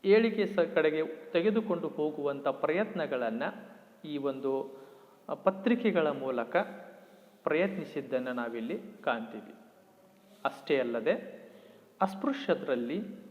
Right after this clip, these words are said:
ಒಂದು ಸ್ವಚ್ಛತೆ, ಆರೋಗ್ಯದ ಬಗ್ಗೆ ಅರಿವು ಮೂಡಿಸಲು ಪ್ರಾರಂಭಿಸಿದರು. ಅವರ ಬಗ್ಗೆ, ಆ, ತಮ್ಮಷ್ಟಕ್ಕೆ ತಾವೇ ಸ್ವಚ್ಛತೆಯನ್ನ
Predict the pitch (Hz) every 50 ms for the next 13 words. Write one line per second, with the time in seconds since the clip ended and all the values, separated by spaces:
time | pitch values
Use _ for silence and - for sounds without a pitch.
0 | - - 147 143 139 143 139 143 - 185 202 196 - - 220 208 214 - 220 220
1 | 240 - - - - - - - 160 170 190 208 220 240 226 196 185 185 165 156
2 | 143 - 135 131 127 - - 143 151 156 - - - - - - - - - 160
3 | 165 185 208 196 180 160 147 147 143 139 - 127 - - 135 143 202 - - -
4 | - - - 147 139 131 127 127 123 120 120 113 117 - 127 113 113 107 107 107
5 | - - - - - - - - - _ _ _ _ _ _ _ _ _ _ -
6 | 139 139 135 135 131 131 - - - - - 175 175 170 - 208 220 233 - -
7 | - - - - - - - - - 156 151 147 147 151 - - - - - -
8 | - 175 175 214 233 262 254 254 - - 208 196 202 196 - 185 170 160 165 160
9 | 160 - 156 156 - - 185 185 190 175 170 165 156 160